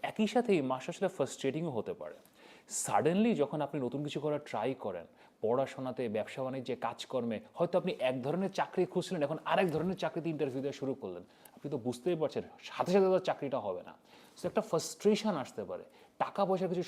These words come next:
সমস্যা হতে পারে, টাকা পয়সার খরচ বাড়তে পারে, even কিছু হেলথ ইস্যুস আসতে পারে এই জানুয়ারি মাসে। But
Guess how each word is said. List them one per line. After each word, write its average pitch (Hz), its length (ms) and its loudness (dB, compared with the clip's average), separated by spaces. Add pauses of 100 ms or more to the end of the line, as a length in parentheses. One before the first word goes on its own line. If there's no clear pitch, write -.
সমস্যা 131 340 -6
হতে 107 140 -2
পারে, 101 180 -4
টাকা 120 140 -6
পয়সার 147 200 -4 (100)
খরচ 143 300 2 (120)
বাড়তে 98 320 -4
পারে, 87 140 -6 (320)
even 175 180 2
কিছু - 120 0 (100)
হেলথ 175 280 2
ইস্যুস 202 200 -2 (100)
আসতে - 200 -6
পারে 110 160 0
এই 98 80 -6
জানুয়ারি 101 360 -4
মাসে। - 180 -16 (640)
But 160 260 8